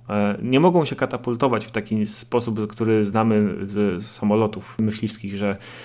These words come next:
że pociągają za jakąś tam wajchę i są wystrzeliwani, e, do góry. Po pierwsze dlatego, że astronauci nie mieli przyczepionych do siebie spadochronów. Po drugie dlatego, że, e, prędkości, wysokości i inne warunki,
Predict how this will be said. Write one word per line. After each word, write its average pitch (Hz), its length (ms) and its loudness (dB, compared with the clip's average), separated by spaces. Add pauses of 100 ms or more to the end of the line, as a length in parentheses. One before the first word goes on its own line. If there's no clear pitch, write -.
(140)
że 101 280 -2
pociągają 110 600 2
za 107 140 0
jakąś 101 280 -2
tam 101 180 0
wajchę 107 400 0
i 107 180 -2 (320)
są 113 220 0
wystrzeliwani, 101 680 0 (200)
e, 98 640 0
do 104 120 4
góry. 107 300 2 (120)
Po - 80 2
pierwsze 143 300 0
dlatego, 131 300 2
że 127 60 2
astronauci 127 480 0
nie 123 60 4
mieli 120 180 6
przyczepionych 120 420 2
do 113 80 -2
siebie 110 200 -6
spadochronów. 123 600 2 (160)
Po 123 140 2
drugie 127 340 2
dlatego, 120 500 2
że, 110 320 2 (440)
e, 107 260 2
prędkości, 120 760 0
wysokości 117 680 0
i 120 180 2
inne 120 300 4
warunki, 110 680 2